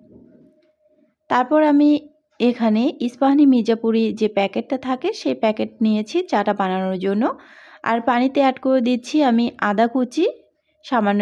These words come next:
একটু দুটো দারুচিনি, আর দিয়ে দিচ্ছি দুটো সাদা এলাচি। এলাচিটাকে কিন্তু থেতো করে দিয়েছি, ফ্লেভার ভালো আসবে। আর এখানে দিয়ে দিচ্ছি দেড়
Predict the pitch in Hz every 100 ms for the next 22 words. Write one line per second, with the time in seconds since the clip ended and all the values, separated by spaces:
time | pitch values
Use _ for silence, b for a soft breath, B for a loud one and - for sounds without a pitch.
0 | 208 208 359 381 208 220 226 208 196 202
1 | - 247 294 554 _ _ _ _ _ _
2 | _ _ - 226 226 226 208 226 233 240
3 | 247 311 302 208 202 214 208 190 196 196
4 | 196 359 - - 220 226 262 254 247 247
5 | 240 233 453 508 - 247 226 214 208 190
6 | 196 196 320 370 269 208 196 196 196 185
7 | 185 180 294 494 B B B B - 226
8 | 240 262 262 247 226 226 226 214 392 311
9 | 202 208